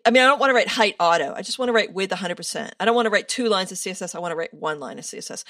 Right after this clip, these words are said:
Oh, if I remove my width and height attributes, I only have, I can s-, simplify my C S S. Awesome. I'm totally doing that right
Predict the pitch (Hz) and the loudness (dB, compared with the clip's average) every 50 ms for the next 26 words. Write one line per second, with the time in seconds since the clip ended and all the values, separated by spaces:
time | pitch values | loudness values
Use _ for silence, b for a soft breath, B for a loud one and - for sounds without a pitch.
0 | B B B B - 330 302 233 - 233 214 202 202 202 196 190 214 233 208 208 | B B B B 6 6 6 8 6 4 4 4 4 0 2 4 2 2 4 2
1 | 185 180 175 180 190 180 - 170 175 170 160 175 - 170 254 - 320 285 330 359 | 0 0 0 -2 -6 -4 -4 -6 -4 -2 -2 0 0 0 -2 -2 -2 -8 -6 -8
2 | 392 - 202 190 190 190 190 196 180 180 - - 190 - - 175 160 - - _ | -6 -4 -4 -4 -4 -4 -4 -2 -2 -4 -4 -4 -8 -8 -8 -10 -10 -14 -20 _
3 | - - - - - - - - _ - - - 220 214 208 220 214 - 185 180 | -12 -10 -10 -8 -6 -8 -8 -10 _ -12 -6 -4 -4 -2 -2 -4 -4 -2 -2 -2
4 | 180 165 175 - - 175 180 175 - 220 - - - - - 285 302 - - 190 | -2 -4 -6 -6 -6 -8 -6 -4 -4 -4 -6 -6 -6 2 4 4 4 4 0 -6
5 | 151 135 156 180 - - 226 220 208 196 185 175 175 165 175 165 - - - - | -6 -8 -10 -10 -6 -4 -2 -2 -2 -4 -8 -8 -8 -10 -10 -10 -12 -12 -10 -8
6 | - | -2